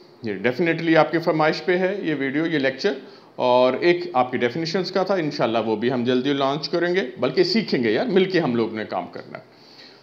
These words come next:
तो स्क्वायर root five को हम कुछ इस तरह number line पे मैं आपको आज सिखाऊंगा कि आप बहुत ज़्यादा rational numbers को आप बिल्कुल इसी तरह finger tips within a two second या two minute कह लें, second तो बहुत कम है,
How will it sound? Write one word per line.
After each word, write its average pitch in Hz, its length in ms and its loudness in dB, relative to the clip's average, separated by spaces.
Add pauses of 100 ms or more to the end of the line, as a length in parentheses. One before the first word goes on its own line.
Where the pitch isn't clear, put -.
(220)
तो 208 120 10
स्क्वायर 254 380 2
root 285 180 -2
five 156 260 8
को 180 120 -4
हम 190 100 -2
कुछ 202 200 -6
इस - 280 -2
तरह 262 200 8
number 151 240 4
line 135 200 2
पे 143 100 -4
मैं 139 120 -2
आपको 127 340 2
आज 123 140 4
सिखाऊंगा 165 560 0
कि 139 140 -2
आप 156 100 2 (120)
बहुत 175 340 2
ज़्यादा 180 240 6
rational 139 340 0
numbers 117 300 -2
को 165 140 -6 (280)
आप 127 400 6
बिल्कुल 208 340 2
इसी 214 200 -2
तरह 151 280 2
finger 185 240 2
tips 175 280 0
within 320 220 2
a 185 140 4
two 143 160 0 (400)
second 139 380 -2
या 143 80 2 (200)
two 185 120 4
minute 233 360 4
कह 147 100 4
लें, 147 120 0
second 147 300 -2
तो 143 60 0
बहुत 127 240 0
कम 110 200 -2
है, 151 100 -4